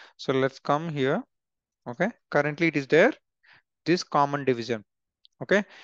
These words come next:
See, you don't confuse. This is s-, special ones, and this is the common division. Okay, I'm just trying to transfer this one. So if you want, you can extend company code also. Okay,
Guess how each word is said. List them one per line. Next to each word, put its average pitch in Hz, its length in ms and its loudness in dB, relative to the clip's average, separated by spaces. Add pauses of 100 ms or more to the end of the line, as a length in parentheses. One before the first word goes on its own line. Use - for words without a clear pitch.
(200)
See, - 160 -2
you 147 260 0
don't 160 240 0
confuse. 143 520 -4 (240)
This 139 280 -2
is 202 440 2 (640)
s-, - 220 -20 (220)
special 147 760 0 (1040)
ones, 190 500 0 (120)
and 151 340 0
this 143 280 0
is 185 140 0
the 202 100 2
common 143 360 2
division. 120 360 -2 (280)
Okay, 175 240 0
I'm 147 140 -4
just 139 220 -6
trying 143 280 -4
to 226 180 -2
transfer 143 420 -2
this 127 240 -10
one. 113 160 -12 (560)
So 147 580 4 (220)
if 147 160 -6
you 147 80 2
want, 165 260 2
you 180 80 2
can 160 140 -2
extend 160 420 -4
company 151 380 -4
code 160 200 2
also. 151 400 0 (480)
Okay, 151 240 -6